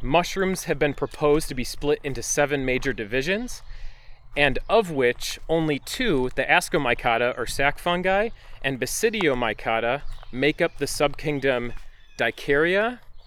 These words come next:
also known as the higher fungi, and this is where you'll find all of the bioluminescent fungi.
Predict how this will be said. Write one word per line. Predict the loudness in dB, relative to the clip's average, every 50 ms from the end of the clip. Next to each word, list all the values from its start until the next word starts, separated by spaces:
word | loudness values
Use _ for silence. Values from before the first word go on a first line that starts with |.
| -10 -8 -4 0
also | 2 2 2 4 2 2
known | 4 4 4 4 4
as | 4 2 2
the | 0 -2
higher | -2 0 2 4 4 6 4 4 2
fungi, | 2 2 2 4 4 4 4 2 2 2 0 0 -2 -4 -8 -12 -10 -10 -8 -8 -8 -8 -10 -10 -12 -10 -10 -12 -10 -6 -2
and | -2 -2 -2 -2 -4 0
this | 0 0 0 0
is | -4 -4 -2
where | 2 4 4 4
you'll | 6 4 2 0
find | 0 0 2 2 2 0 -2 -6 -8 -2 2
all | 4 6 6 6 4 2 0
of | -2 -6 -4 0
the | 0 0 0 2 2
bioluminescent | 4 4 6 4 4 2 -2 -4 -4 -4 -2 -4 -4 -4 -6 -8 -4
fungi. | -2 0 0 0 -2 -6 -8 -10 -10 -10